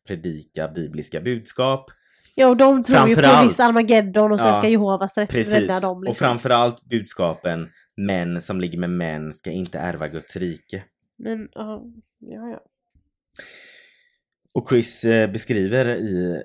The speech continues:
Speaker 1: alltså, han säger det här i artikeln så här: "Jag var ensam och deprimerad. Jag bad ständigt till Gud att lindra de förkrossande känslorna." Det gjorde han inte.
Speaker 2: Nej.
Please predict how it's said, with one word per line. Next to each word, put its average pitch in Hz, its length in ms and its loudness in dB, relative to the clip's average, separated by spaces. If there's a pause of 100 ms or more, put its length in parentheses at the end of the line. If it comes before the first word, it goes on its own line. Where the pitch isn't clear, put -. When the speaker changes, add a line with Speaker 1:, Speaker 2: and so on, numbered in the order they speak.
Speaker 1:
alltså, 101 340 -6
han 104 200 -8
säger 98 220 -4
det 113 60 -6
här 85 200 -6
i 80 100 -6
artikeln 80 360 -12
så 85 60 -12
här: 76 120 -10
"Jag 107 200 -4
var 104 140 -6
ensam 87 440 -8
och 87 260 -10
deprimerad. 85 760 -8
Jag 92 280 -8
bad 110 480 0
ständigt 85 720 -6
till 95 120 -14
Gud 85 400 -6
att 90 160 -10
lindra 101 720 -6
de 78 460 -10
förkrossande 85 680 -12
känslorna." 87 640 -10 (800)
Det 82 260 -6 (260)
gjorde 92 300 -8
han 82 160 -12
inte. 98 240 -14
Speaker 2:
Nej. - 420 -20